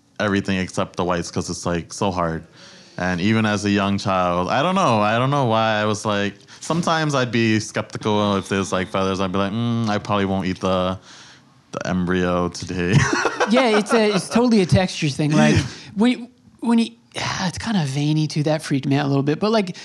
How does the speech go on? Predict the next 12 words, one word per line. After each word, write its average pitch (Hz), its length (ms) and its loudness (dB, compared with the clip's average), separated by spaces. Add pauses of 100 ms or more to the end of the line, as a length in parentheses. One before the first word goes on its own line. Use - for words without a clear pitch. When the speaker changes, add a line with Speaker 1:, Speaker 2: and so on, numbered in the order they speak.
(120)
Speaker 2:
the 214 80 -2
taste 339 260 2
is 185 140 -4
fine. 175 480 2
And, 156 120 0
Speaker 1:
My - 60 0
favorite 202 240 0
Speaker 2:
and 185 80 0
Speaker 1:
is 131 80 -2
definitely 113 380 -2
the - 20 2
yolk. 92 360 -2